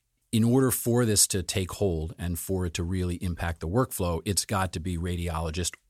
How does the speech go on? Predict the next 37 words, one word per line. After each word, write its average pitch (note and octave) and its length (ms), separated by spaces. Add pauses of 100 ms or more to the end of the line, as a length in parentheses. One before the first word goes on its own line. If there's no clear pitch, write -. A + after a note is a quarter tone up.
(140)
in A#2 100
the G#2+ 60
radiology E2 420
space, D#2 300
obviously D#2 500
other E2 160
clinicians D#2+ 500
in D#2 60
their D#2 140
space - 360
and E2 120
care E2+ 200
areas D#2+ 280
as D#2+ 100
well. G#2 260 (160)
It's G#2 160
got C#3+ 200
to A2 80
be F2+ 100
driven E2 300
by D#2 160
them. D2+ 180 (220)
So A#2+ 180
the A2 80
first D#3+ 480
examples G2 600
that F2 120
have E2+ 80
been E2+ 160
coming F2 300
out, E2+ 180
whether E2+ 240
it's E2 160
lung F#2+ 300
lesion, F2 360
whether F2+ 280
it's F2 200